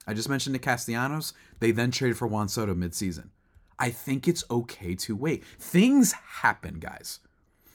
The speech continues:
There could be a player that no one's talking about right now who's not making all that much money, who's gonna be available at the deadline, and the Padres have a good farm system that we'll talk about in a second to trade for them. And also, by the way,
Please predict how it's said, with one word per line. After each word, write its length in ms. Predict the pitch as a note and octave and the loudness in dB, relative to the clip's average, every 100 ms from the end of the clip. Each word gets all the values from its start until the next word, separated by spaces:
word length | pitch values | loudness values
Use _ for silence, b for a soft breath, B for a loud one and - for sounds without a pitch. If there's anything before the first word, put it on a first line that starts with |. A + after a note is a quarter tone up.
| b | b
There 220 | G#2 E3 | 4 4
could 240 | A3+ C4 G3 | 4 0 2
be 100 | D#3 | 2
a 80 | |
player 320 | B2 - F#3+ F#3+ | 0 0 0 0
that 120 | A2 | 0
no 120 | A#2 | 0
one's 200 | G3 A3+ | 0 0
talking 280 | F3+ D#3 G#2+ | -2 -2 -2
about 220 | F2 D#2+ | -4 -4
right 160 | F2 D2+ | -6 -6
now 260 | E2+ E2 B B | -6 -8 B B
who's 180 | C3 G#2 | -2 0
not 160 | C#3+ | 0
making 220 | G3+ G#3 G3+ | 0 0 0
all 120 | G3 | 0
that 160 | F3 | 0
much 200 | C3 D#3 | -2 -4
money, 360 | B2 D3+ G#3+ C4+ B B | -2 0 0 -4 B B
who's 220 | - D#3 | 2 2
gonna 160 | G2+ C3+ | 2 2
be 100 | C3 | 2
available 420 | F#2+ G2 A#2 D3+ | 2 2 0 2
at 80 | F3+ | 0
the 80 | D3+ | 0
deadline, 560 | C3+ D3 E3+ G#3 A3 F#3+ B | -2 0 -2 -2 -2 -6 B
and 100 | B2 | -4
the 60 | G#2 | -2
Padres 400 | - F3 D#3 B2+ | 0 2 2 0
have 220 | B2+ C#3+ | 0 0
a 60 | D3 | -2
good 160 | D3 | -4
farm 240 | - B2 D#3 | -2 -2 -2
system 340 | F3 F3 F#3+ | -4 -2 -2
that 140 | D3+ F#2+ | -2 -4
we'll 80 | |
talk 220 | G#2+ C3+ - | -6 -6 -6
about 200 | B2+ G#2+ | -6 -6
in 80 | |
a 40 | G#2 | -6
second 380 | - A#2+ D#3+ - b b | -6 -6 -8 -10 b b
to 120 | - | -4
trade 340 | - - G#3 F#3+ | -2 0 0 0
for 120 | B2+ | -2
them. 220 | F#2 A2+ - _ _ _ _ _ _ _ _ - _ - B B B | -2 -4 -8 _ _ _ _ _ _ _ _ -20 _ -20 B B B
And 120 | F3 E3+ | -2 0
also, 260 | D3+ - | -2 0
by 180 | E3 D#3 | 2 2
the 100 | C#3 | 2
way, 440 | B2+ A3+ D3+ F3 | 2 2 2 0